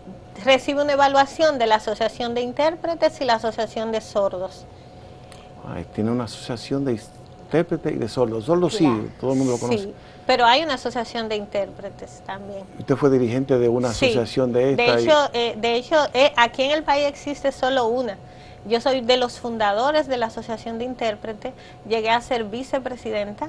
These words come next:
Speaker 1: y, y está la, eh, y trabajamos en colaboración con ellos. Se llama Anilesred.
Speaker 2: ¿Cómo se llama?
Speaker 1: Anilesred,
Speaker 2: Ah.
Speaker 1: Asociación Nacional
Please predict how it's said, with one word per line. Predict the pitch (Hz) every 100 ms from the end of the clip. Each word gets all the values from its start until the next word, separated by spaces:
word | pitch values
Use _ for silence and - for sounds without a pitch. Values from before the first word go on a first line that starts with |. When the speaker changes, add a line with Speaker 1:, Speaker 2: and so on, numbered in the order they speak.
| - - - - -
Speaker 1:
y, | 233 233 226 226 220 214 208 196 190 -
y | 240 226
está | 220 - 226 226
la, | 254 285 277 247
eh, | 226 220 226
y |
trabajamos | 214 226 226 220 269 330
en | 311
colaboración | 262 233 214 214 214 226 214
con | 233 214
ellos. | 165 - -
Se | 214
llama | 214 233 240
Anilesred. | 233 208 196 - 208 214 - - - - - - - - - - - - -
Speaker 2:
¿Cómo | 107 117
se | 123
llama? | 127 170 202 -
Speaker 1:
Anilesred, | 233 240 226 220 - 233 240 202 - - -
Speaker 2:
Ah. | - - 214
Speaker 1:
Asociación | - 214 220 208 - 262 285 294
Nacional | 254 233 220 208 214 262 330 349